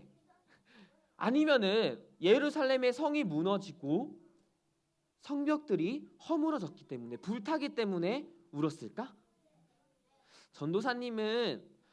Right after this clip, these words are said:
이 모든 것이 정답이 될 수 있다고 생각해요. 그런데 생각해보면은 느헤미야는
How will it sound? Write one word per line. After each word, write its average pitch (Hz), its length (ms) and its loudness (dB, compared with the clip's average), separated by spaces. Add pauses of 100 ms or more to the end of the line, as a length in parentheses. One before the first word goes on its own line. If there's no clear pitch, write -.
(140)
이 - 180 4
모든 190 320 4
것이 233 220 0
정답이 165 400 0
될 147 180 -2
수 147 160 -6
있다고 123 300 -6
생각해요. 202 680 -10 (580)
그런데 220 840 4 (1300)
생각해보면은 247 960 -2
느헤미야는 226 960 0